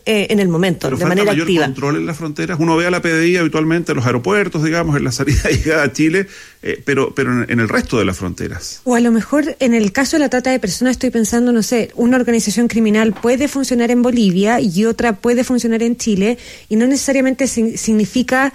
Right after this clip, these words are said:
Speaker 3: o necesita permear la frontera, más allá de la gente evidentemente que pasa de manera, eh, irregular, pero no las organizaciones criminales, no necesariamente tienen que estar en un mismo lugar, ¿no?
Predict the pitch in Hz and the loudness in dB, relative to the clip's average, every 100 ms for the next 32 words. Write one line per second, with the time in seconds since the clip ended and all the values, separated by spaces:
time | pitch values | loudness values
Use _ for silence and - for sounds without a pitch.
0 | - - - 226 220 190 196 - 294 311 | -6 -16 -2 2 2 0 -4 -2 0 0
1 | 311 233 220 226 269 277 254 254 294 349 | 0 2 2 2 2 0 -2 -4 0 0
2 | 165 - - - 180 180 180 175 - 190 | 0 -4 -14 -12 -6 -4 -4 -4 -4 -2
3 | 190 185 190 196 190 190 190 196 - 208 | 0 2 2 0 0 0 -2 -2 0 0
4 | - 214 202 190 185 190 185 180 175 175 | 0 0 2 2 2 2 2 2 0 -4
5 | - - - 180 175 165 202 175 170 294 | -12 -20 -8 -2 0 0 0 0 2 2
6 | 294 208 202 240 302 311 247 226 - 190 | 2 0 0 2 0 0 2 4 4 2
7 | 240 240 220 185 302 240 190 208 214 226 | 0 0 0 2 2 2 2 0 0 0
8 | 226 233 214 220 220 226 220 247 240 - | 2 0 0 0 0 0 2 0 -2 -14
9 | - - 180 233 226 202 190 170 175 302 | -18 -8 -4 -2 0 0 -2 -2 -2 -2
10 | 233 214 | -2 -6